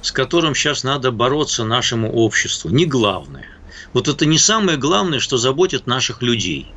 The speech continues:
Их гораздо большей степени даже заботят цены на борщевой набор, чем то сравнивает кто-, какой-нибудь там, прости господи, Гозман Гитлера со Сталином. Понимаете? Не это их волнует.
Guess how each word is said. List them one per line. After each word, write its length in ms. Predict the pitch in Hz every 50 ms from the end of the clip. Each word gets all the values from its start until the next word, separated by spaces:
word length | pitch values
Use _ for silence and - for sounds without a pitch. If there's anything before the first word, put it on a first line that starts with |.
| - - - - - - - -
Их 160 | 139 135 120
гораздо 400 | 117 135 143 151 143 127 131 135
большей 360 | 135 175 220 208 - - -
степени 420 | - - 151 170 165 165 156 143
даже 280 | 135 110 123 131 117 -
заботят 460 | 123 117 113 131 156 151 - 117 -
цены 280 | - - 131 139 143 131
на 140 | 120 110 101
борщевой 460 | 107 110 - - - 110 120 120 113
набор, 480 | 113 123 139 117 98 92 82 - - - - - - - -
чем 240 | - - 120 123 110
то 140 | 123 123 107
сравнивает 640 | - - 110 131 165 196 202 196 180 160 139 123
кто-, 200 | - - 131 131
какой-нибудь 760 | - - - - - 107 - - 123 117 113 107 107 107 104 -
там, 260 | 110 107 104 113 - - 113 110
прости 300 | - 113 113 107 - - 117
господи, 420 | 101 110 107 - - - 98 101
Гозман 480 | 107 110 135 160 151 113 113 104 98 95
Гитлера 340 | 95 123 - 123 113 104 95
со 180 | - - 117
Сталином. 460 | 104 - - 98 85 73 71 67 - - - - - - - - - - - - -
Понимаете? 500 | 120 123 147 190 202 190 - - - - - - - - -
Не 260 | - 131 143 139 139
это 220 | 160 180 180 - 120
их 200 | 113 123 - -
волнует. 480 | 107 113 107 104 104 95 85 73 71